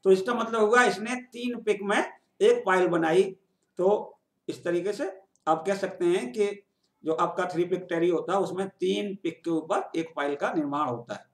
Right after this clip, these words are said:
Guys, अब एक होता है आपका four pick टेरी।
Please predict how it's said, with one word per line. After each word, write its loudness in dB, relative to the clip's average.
Guys, 2
अब 4
एक 2
होता 0
है 8
आपका 2
four 10
pick 0
टेरी। -4